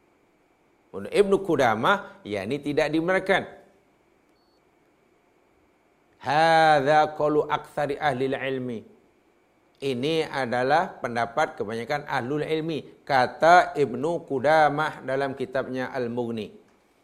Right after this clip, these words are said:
Wa qad sabaqa anna bai Ibnu Qudamah jawazu ahli rajuli zaujatah. Tetapi berdasarkan hadis yang kita baca ini, dua ini, beliau berpendapat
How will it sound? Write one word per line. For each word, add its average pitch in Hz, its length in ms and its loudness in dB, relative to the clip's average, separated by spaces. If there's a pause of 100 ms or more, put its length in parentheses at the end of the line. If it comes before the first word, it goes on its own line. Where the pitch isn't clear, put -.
(680)
Wa 143 160 6
qad 233 160 10
sabaqa 240 480 10
anna 214 240 4
bai 208 240 6
Ibnu 196 160 6
Qudamah 185 320 4
jawazu 175 320 6
ahli 170 240 6
rajuli 180 400 4
zaujatah. 220 720 4
Tetapi 160 1000 0 (880)
berdasarkan 175 680 4
hadis 165 480 -2
yang 131 200 -6
kita 202 280 0
baca 156 280 2
ini, 123 600 -6
dua 143 280 0
ini, 147 240 -2
beliau 139 400 2
berpendapat 170 960 4